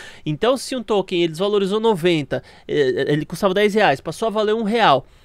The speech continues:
e daí ele valorizou cem por cento, de um real ele vai pra dois reais. Então esse cem por cento não quer dizer nada em relação ao preço que realmente tava. Então essa recuperação aqui não é nada, tá? Isso daqui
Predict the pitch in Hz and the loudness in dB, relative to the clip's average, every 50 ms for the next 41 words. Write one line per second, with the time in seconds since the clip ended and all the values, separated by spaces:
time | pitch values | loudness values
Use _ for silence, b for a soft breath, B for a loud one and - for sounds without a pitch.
0 | B B B B B B - 262 208 214 196 196 180 165 180 190 190 185 170 160 | B B B B B B -6 0 2 4 6 6 4 4 4 4 4 4 4 2
1 | 185 175 - - 185 170 170 165 214 226 - - 240 247 302 - - 156 - - | 0 -2 0 0 2 2 2 2 -2 -4 -2 -2 -2 -2 -2 -2 -6 -8 -8 -8
2 | - 156 156 151 147 156 233 277 233 220 233 247 254 - - 403 403 403 427 403 | -8 -4 -4 -2 -2 -2 -2 -2 -2 -2 0 -2 -2 -2 -2 -2 0 2 2 4
3 | 403 440 403 311 269 269 - - - - b b b b b b b b - 359 | 4 4 4 4 0 -2 -4 -8 -20 -20 b b b b b b b b -2 -2
4 | 370 349 - 359 381 349 - 339 302 - - 339 339 - 320 277 233 - - - | -2 0 0 2 2 0 0 -4 -8 -4 -4 -6 -4 -4 -6 -8 -8 -8 -8 -6
5 | 302 339 349 294 - - 208 165 - - - - - 294 349 339 277 - 311 311 | -6 -6 -6 -8 -8 -8 -8 -8 -8 -10 -14 -14 -6 -4 -4 -4 -2 0 0 0
6 | 320 277 277 285 269 302 330 320 320 320 320 330 359 359 339 311 247 185 160 147 | 0 0 -4 -4 -4 -4 -6 -6 -6 -6 -6 -4 0 2 2 2 2 0 0 0
7 | 135 131 110 110 - _ _ _ - - 233 220 202 226 233 233 233 214 156 - | 2 2 2 0 -4 _ _ _ -10 -8 -6 -4 -2 0 2 2 2 2 0 -4
8 | - - 190 208 254 285 - _ _ - - 233 254 233 - - 190 202 226 - | -4 -2 -2 -2 -2 -6 -10 _ _ 0 0 0 0 0 0 2 2 2 2 0
9 | - - 233 240 262 247 233 247 262 - - - 247 214 170 - B B B B | -8 -8 -4 -4 -2 -2 -2 -4 -6 -4 0 2 2 2 2 0 B B B B
10 | B - 202 - 208 208 240 - - 226 226 233 - - 262 247 233 - - 247 | B -8 -2 0 2 2 2 2 0 -2 -2 -2 -2 0 0 0 0 0 0 -2
11 | 233 214 - - 254 302 - _ _ - - - 330 480 440 370 262 185 151 - | -2 -2 -4 -6 -8 -8 -8 _ _ -16 -10 -6 -4 -2 2 4 4 4 4 2
12 | - - - - 135 151 160 147 147 143 - - 220 240 247 247 208 160 | -2 -6 0 2 4 4 4 2 -2 -8 -6 -6 -4 -2 0 0 0 0